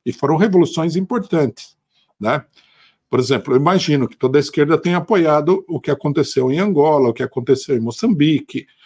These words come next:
o que aconteceu na Guiné-Bissau. To-, todas essas revoluções foram todas elas muito importantes. E as anteriores também, né?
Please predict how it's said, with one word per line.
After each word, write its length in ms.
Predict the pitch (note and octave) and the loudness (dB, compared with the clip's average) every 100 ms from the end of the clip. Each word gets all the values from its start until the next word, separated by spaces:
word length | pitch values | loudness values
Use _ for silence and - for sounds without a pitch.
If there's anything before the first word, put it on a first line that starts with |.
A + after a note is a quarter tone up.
| _ | _
o 20 | |
que 80 | - | -4
aconteceu 500 | C#3+ D3 C3+ C3+ D3 | -2 0 0 0 -2
na 100 | B2+ | -4
Guiné-Bissau. 1040 | A#2+ C3 C3 B2 C#3+ - D3 D#3 D3+ A#2+ - | -2 -2 -2 -2 -6 -2 0 2 4 2 0
To-, 260 | F3 F#3+ | -2 -2
todas 360 | - F#3 G3 E3+ | 0 0 0 0
essas 300 | E3 F3 D3 | -2 -2 -4
revoluções 560 | D3+ C3+ B2 - F3+ | -4 -2 -2 -2 -4
foram 300 | - G#3 G3+ | -2 -2 -2
todas 380 | E3+ F3 F3+ D3 | -2 0 0 0
elas 200 | E3+ F#3 | 2 0
muito 240 | E3 F#3 A3 | 0 -2 -2
importantes. 460 | F#3+ A3+ C3 A2 | -2 -2 -4 0
E 60 | D#3 | 2
as 160 | E3+ | 2
anteriores 600 | B3 A3 A#3+ F3+ E3 A#2+ | 2 0 2 2 4 2
também, 320 | - A2+ G#2+ F#2+ | -4 -6 -6 -6
né? 160 | C3+ | -10